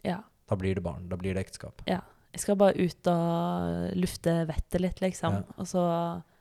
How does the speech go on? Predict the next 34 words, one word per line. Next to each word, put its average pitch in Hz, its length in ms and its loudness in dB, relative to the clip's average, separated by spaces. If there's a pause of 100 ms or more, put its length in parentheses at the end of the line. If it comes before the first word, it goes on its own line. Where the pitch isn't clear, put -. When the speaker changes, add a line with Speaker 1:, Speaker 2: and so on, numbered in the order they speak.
(320)
Speaker 2:
Men 120 100 4
er 110 140 4
det 104 80 2
det 101 140 4
du 98 120 0
på 110 80 0
en 107 60 2
måte - 160 -4
presenterer 95 420 -2
for 101 140 2
han? 156 100 -2 (480)
Som 104 160 -2
en 104 80 -2
pause? 117 300 4 (420)
Speaker 1:
Ja. - 140 2 (280)
Speaker 2:
Ja. - 140 -6 (400)
Speaker 1:
Men 208 140 6
jeg - 160 6
innser 185 320 6
jo 180 80 6
veldig 165 180 0
kjapt - 320 -2
at, - 300 -6
eh, 165 480 0 (180)
det 175 140 2
funker - 260 0
ikke - 160 -2 (260)
for 180 200 4
han 156 180 4 (380)
å 165 160 4
Speaker 2:
Mm. 160 80 6
Speaker 1:
ha 156 120 4
en 156 80 0
pause. 156 360 0